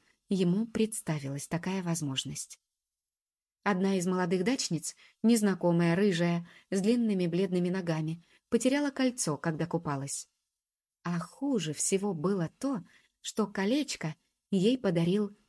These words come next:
жених. "Волейбол сегодня отменяется!" зычно крикнул Ванька Ухов,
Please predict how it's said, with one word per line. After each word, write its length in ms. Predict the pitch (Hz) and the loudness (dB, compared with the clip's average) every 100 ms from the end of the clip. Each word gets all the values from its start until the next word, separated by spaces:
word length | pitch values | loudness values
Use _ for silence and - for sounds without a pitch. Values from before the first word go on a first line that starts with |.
| _ | _
жених. 720 | 170 190 196 160 139 - _ _ _ _ _ _ _ _ _ _ _ _ _ _ _ _ _ | 0 2 2 0 -2 -10 _ _ _ _ _ _ _ _ _ _ _ _ _ _ _ _ _
"Волейбол 580 | 165 196 208 196 262 311 | 2 6 6 8 6 6
сегодня 440 | - 262 285 247 262 | 6 4 6 6 6
отменяется!" 800 | 254 269 302 311 175 - 151 - _ _ _ | 8 8 8 6 4 2 -2 -4 _ _ _
зычно 420 | 185 185 190 180 | 4 4 4 0
крикнул 400 | 180 233 - 196 | 0 0 2 0
Ванька 380 | 180 175 143 160 | 2 2 2 0
Ухов, 360 | 156 - 151 | -2 -2 -6